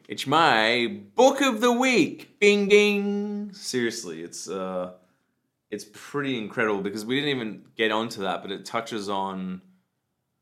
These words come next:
uh, I'm not gonna do it justice, but it touches on philosophy,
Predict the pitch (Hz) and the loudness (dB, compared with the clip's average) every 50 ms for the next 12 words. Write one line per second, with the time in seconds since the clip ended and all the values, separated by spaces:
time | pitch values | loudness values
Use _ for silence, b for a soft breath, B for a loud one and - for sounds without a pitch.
0 | _ _ _ _ _ _ _ _ _ _ _ _ _ _ _ _ _ _ _ _ | _ _ _ _ _ _ _ _ _ _ _ _ _ _ _ _ _ _ _ _
1 | _ _ _ _ _ _ _ _ _ - 113 117 113 107 113 127 139 - - 143 | _ _ _ _ _ _ _ _ _ -4 0 2 2 2 2 0 -2 -4 -4 -6
2 | 110 92 98 95 87 - - 104 104 113 - - 92 - - 101 101 98 - 123 | -6 -4 -4 -6 -6 -4 0 0 0 0 0 -4 -8 -8 -6 -8 -6 -4 -2 -4
3 | 120 123 110 120 107 98 98 - 104 98 101 104 104 - - 98 - - 104 101 | -2 -2 -4 -6 -6 -6 -6 -6 -4 0 0 0 0 0 -4 -8 -8 -8 -6 -4
4 | 101 101 98 98 95 98 b | -4 -4 -4 -6 -8 -10 b